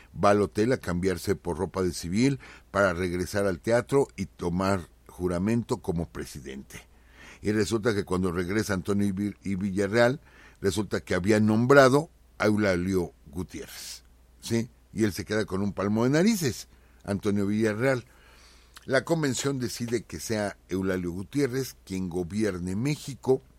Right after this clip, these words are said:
Él perteneció al ejército constitucionalista y posteriormente a la División del Norte, pero consideraban que era neutral,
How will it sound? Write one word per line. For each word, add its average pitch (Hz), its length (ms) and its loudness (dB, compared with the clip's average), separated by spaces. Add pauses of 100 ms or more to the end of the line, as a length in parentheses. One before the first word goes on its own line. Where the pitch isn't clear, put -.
(1300)
Él 151 140 2
perteneció 113 920 0 (120)
al 85 160 -4
ejército 87 520 -6
constitucionalista 104 1200 -4
y 98 100 -6
posteriormente 87 880 -4
a 78 100 -10
la 80 120 -4
División 78 480 -8
del 101 160 -2
Norte, 131 420 0 (880)
pero 175 200 8
consideraban 120 720 2
que 101 220 -2
era 98 400 0
neutral, 117 720 0